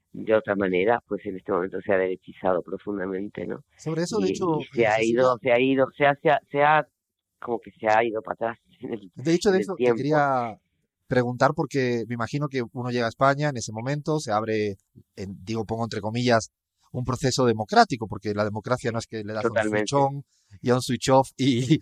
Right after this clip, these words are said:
Speaker 2: <laughs> y de repente se pasa a un país de dictadura a democracia y, bueno, se habla, hay el mito ese de Madrid de la movida, con mucha
Speaker 1: Exacto.
Speaker 2: libertad. No sé, primero
Speaker 1: Ujú.
Speaker 2: preguntarte si verdaderamente era un mito o era un exceso de intentar demostrar que había mucha libertad en ese momento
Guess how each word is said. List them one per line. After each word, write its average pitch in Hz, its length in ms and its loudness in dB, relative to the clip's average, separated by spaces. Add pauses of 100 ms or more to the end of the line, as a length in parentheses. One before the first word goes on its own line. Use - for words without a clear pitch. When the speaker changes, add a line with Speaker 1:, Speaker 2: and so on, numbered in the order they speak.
Speaker 2:
<laughs> - 120 -20
y 143 120 2
de 139 80 6
repente 131 500 2
se 135 240 -4
pasa 127 280 4
a 127 40 2
un 120 80 -6
país 120 240 0
de 123 60 -2
dictadura 120 420 0
a - 20 2
democracia 151 640 0
y, 123 220 -4
bueno, 90 260 -10
se 107 100 -8
habla, 107 280 0
hay 107 100 -4
el 104 80 -6
mito 113 240 -6
ese 110 160 -4
de 107 160 -4
Madrid 104 260 -6
de 107 120 -4
la 104 80 -2
movida, 127 540 0 (380)
con 101 140 -12
mucha 104 100 -4
Speaker 1:
Exacto. 113 260 0
Speaker 2:
libertad. 127 560 2 (360)
No 143 160 0
sé, 208 120 4
primero 202 300 4
Speaker 1:
Ujú. 226 60 2
Speaker 2:
preguntarte 165 460 2
si 160 140 0
verdaderamente 151 800 4 (300)
era 147 180 4
un 139 120 0
mito 208 420 4
o 139 280 6
era 151 140 6
un 147 100 0
exceso 151 420 0
de 139 60 2
intentar 131 340 0
demostrar 139 480 2
que - 80 -4
había 131 220 4
mucha 135 260 -2
libertad 131 480 4 (140)
en 123 140 -2
ese 131 180 -2
momento 135 540 0